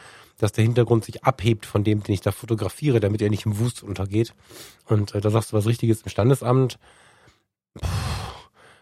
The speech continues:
finde ich sehr, sehr schwierig. Also es gibt natürlich sehr, sehr schöne Standesämter. Es gibt einen Raum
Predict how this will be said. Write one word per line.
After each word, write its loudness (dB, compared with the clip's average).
finde 2
ich -2
sehr, 6
sehr 2
schwierig. 2
Also 0
es -4
gibt 2
natürlich 2
sehr, 4
sehr -2
schöne 0
Standesämter. -2
Es -8
gibt -4
einen 2
Raum 0